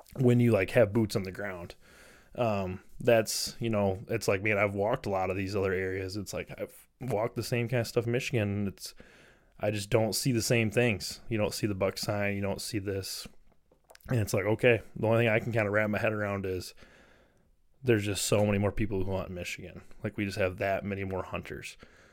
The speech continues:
And it's just, you know, that much more, you know, people that own property too. So, you know, Iowa has big tracts of land. Illinois does. Like, you look on onX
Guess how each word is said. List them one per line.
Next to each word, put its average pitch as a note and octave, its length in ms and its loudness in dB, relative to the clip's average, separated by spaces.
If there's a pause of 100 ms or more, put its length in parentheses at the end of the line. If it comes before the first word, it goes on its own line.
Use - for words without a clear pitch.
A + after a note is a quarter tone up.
(420)
And F#2+ 360 -4
it's F#2+ 140 -8
just, G2+ 280 -8
you A2+ 100 -2
know, G2 140 -4
that G2+ 200 -2
much G2+ 240 -6
more, G#2 140 0 (300)
you A2+ 100 -4
know, F#2 220 -4 (260)
people G#2 440 0
that F#2+ 300 -4
own G#2 460 0 (200)
property G#2+ 480 0
too. A#2+ 300 2
So, A#2 320 0 (1120)
you B2 80 4
know, A2+ 80 2
Iowa A#2 440 4
has G2+ 300 4
big G2 220 -2
tracts G2 360 0
of G2 60 -2
land. G2 480 -4
Illinois G2+ 400 -2
does. F#2 340 -2
Like, F#2 380 -6
you A#2+ 160 2
look G#2+ 160 4
on F#2+ 140 -2
onX G2 640 -4